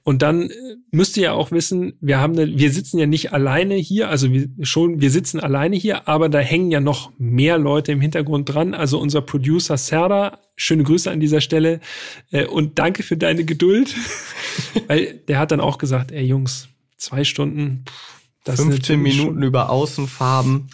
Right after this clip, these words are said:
Speaker 1: schon ein bisschen, schon ein bisschen lang gewesen.“ <laughs>
Speaker 2: Ja.
Speaker 1: Aber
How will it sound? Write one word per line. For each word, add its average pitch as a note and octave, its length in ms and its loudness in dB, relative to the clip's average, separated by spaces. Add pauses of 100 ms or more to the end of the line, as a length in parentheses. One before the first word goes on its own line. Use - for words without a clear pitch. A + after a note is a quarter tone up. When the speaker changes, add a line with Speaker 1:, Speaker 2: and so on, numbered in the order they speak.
Speaker 1:
schon - 340 2
ein D#3 60 2
bisschen, C#3+ 640 2 (160)
schon D#3 360 2
ein C#3 60 2
bisschen E3 420 2
lang F3 360 0
gewesen.“ D3 680 2
<laughs> - 1000 -4
Speaker 2:
Ja. A2+ 240 -2 (720)
Speaker 1:
Aber G3 360 0